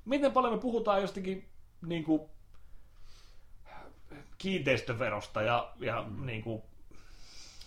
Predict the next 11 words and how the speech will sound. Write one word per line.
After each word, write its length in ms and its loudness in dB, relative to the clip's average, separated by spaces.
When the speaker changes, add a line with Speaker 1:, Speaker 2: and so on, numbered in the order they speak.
Speaker 1:
Herran 280 -2
Jumala, 300 2
jostakin. 300 -2
Speaker 2:
Siis 160 4
vaalien 380 6
aikaan 240 -6
puhutaan 280 -6
tosi 200 -8
paljon. 320 -8
Speaker 1:
Niin 260 0
puhutaan. 420 0